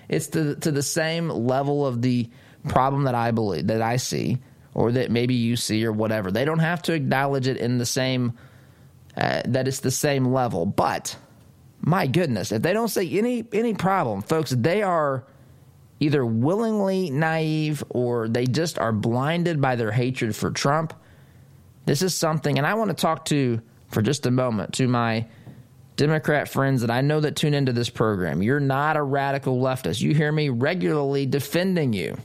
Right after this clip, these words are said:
Many of you are single issue voters. Whatever that is, where you're a union Democrat, you're a pro-choice Democrat, but you're Republican in every other way. You are,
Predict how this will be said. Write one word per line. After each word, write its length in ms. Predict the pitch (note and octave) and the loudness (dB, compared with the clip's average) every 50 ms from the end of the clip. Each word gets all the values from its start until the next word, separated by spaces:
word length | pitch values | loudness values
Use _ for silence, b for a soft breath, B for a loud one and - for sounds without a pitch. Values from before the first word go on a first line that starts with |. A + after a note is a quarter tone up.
| - - - - - - - - - - - - - | -16 -20 -20 -20 -20 -20 -20 -20 -20 -20 -20 -12 -6
Many 340 | - A2 A#2 C3+ D3+ D3 C#3+ | -2 0 0 2 2 2 2
of 80 | C3+ C3 | 2 2
you 140 | C3+ C3+ B2+ | 2 2 0
are 60 | A#2+ | 0
single 520 | - - - D3+ D#3 E3 D#3+ D#3+ D#3 D#3 | -2 -2 0 0 2 2 2 2 0 0
issue 280 | D3 C#3 - - C3+ A#2+ | 0 -2 -2 -2 -2 -2
voters. 500 | A2+ G#2+ G2+ F#2 - - - - - - B B B B B B B B B B B B B - | 0 -2 -2 -2 -4 -6 -8 -10 -14 -16 B B B B B B B B B B B B B 0
Whatever 380 | - B2+ D#3+ F#3+ G#3 G3+ F#3 | 2 2 4 4 2 0 0
that 180 | E3 E3 D3+ C3 | 0 0 0 0
is, 240 | G#2+ D2+ A#1+ B1+ C2+ | -2 -4 -4 -4 -2
where 100 | G2 G#2 | -2 0
you're 260 | G#2 A2+ A2+ G2 F2+ | 2 2 0 0 0
a 60 | F2 | 0
union 420 | F#2+ A2 C3 D3+ D#3+ D#3+ D#3 D3 C#3 | 0 0 2 2 2 2 2 2 2
Democrat, 760 | C#3+ C#3+ C#3 C3+ C3 - - D3 C#3 C3 C3+ C3 - - B B B B B B B B B B B B B B - - | 2 0 0 -2 -2 -2 0 0 0 0 0 -4 -6 -10 B B B B B B B B B B B B B B -8 -2
you're 200 | - G#2 G#2 D#2+ | 0 0 0 0
a 40 | |
pro-choice 1000 | - - - F3 D#3+ D#3+ C3+ - - - D#3+ D#3 D3+ C#3+ C#3+ C3+ - - - - - - - - | -2 0 0 2 2 2 0 -2 -2 -2 0 0 0 0 -2 -4 -6 -8 -10 -12 -14 -12 -8 -2
Democrat, 600 | A#2 C3+ C#3 C#3 B2+ B2 - - C3 B2 A#2+ A#2 | 0 2 2 2 0 -2 0 0 0 2 2 0
but 180 | - G#2+ - - | -2 -2 -2 0
you're 100 | D3 C#3+ | 0 0
Republican 720 | C#3 B2 A2+ - - C#3+ D3+ D#3 D#3 D3+ D3 D#3 D3 C3+ | 0 -2 -2 0 0 0 2 2 0 0 0 0 0 2
in 100 | A#2+ A#2 | 2 2
every 320 | A#2+ C3+ C#3 B2+ C3 C3 B2+ | 2 0 0 0 0 0 0
other 220 | B2+ A#2 A#2 A2+ | 0 0 0 0
way. 280 | A2 G2+ F#2+ D#2 A#1 G#1+ | 0 0 0 -2 -2 -2
You 320 | D#2+ G#2 A2+ B2 B2+ A#2+ | -2 0 0 0 0 0
are, 400 | A#2+ A#2+ A#2+ A#2+ A#2 A2+ A2+ - | 0 0 0 -2 -2 -4 -4 -6